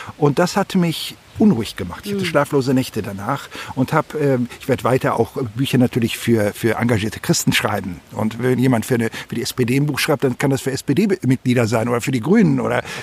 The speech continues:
Speaker 1: das darf man ja machen, mit Zielgruppen, äh, äh, äh, spezifisch reden.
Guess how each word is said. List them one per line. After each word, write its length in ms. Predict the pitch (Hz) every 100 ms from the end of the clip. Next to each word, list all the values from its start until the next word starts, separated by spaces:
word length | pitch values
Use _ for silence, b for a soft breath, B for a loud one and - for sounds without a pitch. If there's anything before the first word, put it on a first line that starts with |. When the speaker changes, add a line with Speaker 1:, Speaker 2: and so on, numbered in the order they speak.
| B
Speaker 1:
das 180 | 135 127
darf 220 | 165 190
man 100 | 170
ja 140 | 127 117
machen, 360 | 151 139 101
mit 160 | 107 117
Zielgruppen, 540 | - 143 127 117 117
äh, 280 | 113 123 113
äh, 20 |
äh, 580 | 113 123 113 120 131 117 - 135 - B B B -
spezifisch 640 | - 131 151 135 123 -
reden. 400 | 113 120 175